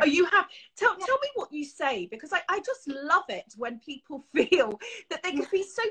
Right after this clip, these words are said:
Speaker 1: personal about
Speaker 2: Mm-hmm.
Speaker 1: something. I always talk about, you know, when people ask me about revenue streams and, you
Speaker 2: Mm-hmm.
Speaker 1: know, "Well, what's your rev-, how on earth are you making money?" And you just feel like saying, "Don't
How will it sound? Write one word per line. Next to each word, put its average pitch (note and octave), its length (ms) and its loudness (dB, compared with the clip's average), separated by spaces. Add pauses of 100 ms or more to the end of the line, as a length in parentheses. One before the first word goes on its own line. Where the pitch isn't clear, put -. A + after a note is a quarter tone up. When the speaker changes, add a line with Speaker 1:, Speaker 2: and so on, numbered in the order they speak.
(100)
Speaker 1:
personal D4+ 720 0
about F3 300 -8
Speaker 2:
Mm-hmm. - 40 -20
Speaker 1:
something. A3 300 -6
I C4+ 120 0
always F#4+ 260 -6
talk G#4 180 -8
about, C#4 260 -2 (280)
you D4 80 -4
know, C#4 80 0
when C4+ 180 0
people D4+ 280 -8
ask C4 240 0
me A#3+ 80 -10
about A#3 280 -6
revenue B3 420 -6
streams F#3+ 580 -14
and, G#3 140 -8 (260)
you C#4 100 0
Speaker 2:
Mm-hmm. C4 120 4
Speaker 1:
know, C4 100 2
"Well, C#4 280 6
what's D#4+ 240 -8
your C4 100 -12
rev-, D4 220 -6
how E4 160 -8
on C4+ 100 -14 (100)
earth C#4+ 180 -6
are C#4+ 120 -18
you C4 60 -12
making B3+ 300 -12
money?" C4+ 200 -2
And A#3 100 -8
you B3+ 80 -10
just F4 180 -14
feel G#4+ 120 -4
like - 140 -4
saying, F4 260 -6 (320)
"Don't G#4+ 200 2